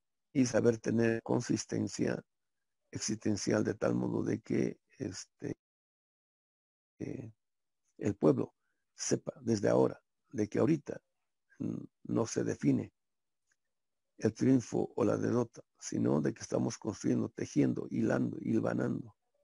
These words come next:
las posibles victorias. Es lo que hay que aprender, ¿no? Y en esa medida ir desarrollando el argumento que sea capaz de interpelar a todos los posibles participantes de, de un proceso para transformar radicalmente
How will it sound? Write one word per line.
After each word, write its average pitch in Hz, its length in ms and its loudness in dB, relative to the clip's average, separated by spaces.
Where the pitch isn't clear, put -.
las - 200 -4
posibles - 500 -2
victorias. - 600 -8
Es 175 180 2
lo - 140 4
que - 100 0
hay 139 60 0
que - 100 -10
aprender, - 460 -4
¿no? - 200 -6
Y - 60 -4
en 120 60 4
esa 117 140 0
medida 110 280 2
ir 110 160 -2
desarrollando 107 760 -4
el 110 140 2
argumento 113 580 2
que 110 120 -4
sea 110 180 2
capaz 110 320 2
de 117 80 0
interpelar 113 640 4
a 113 80 -2
todos 135 260 6
los 113 120 -4
posibles 110 720 -2
participantes 110 840 0
de, 113 160 -2
de 113 120 -4
un 107 120 -4
proceso 107 440 -12
para - 220 -8
transformar 113 680 2
radicalmente 117 800 -2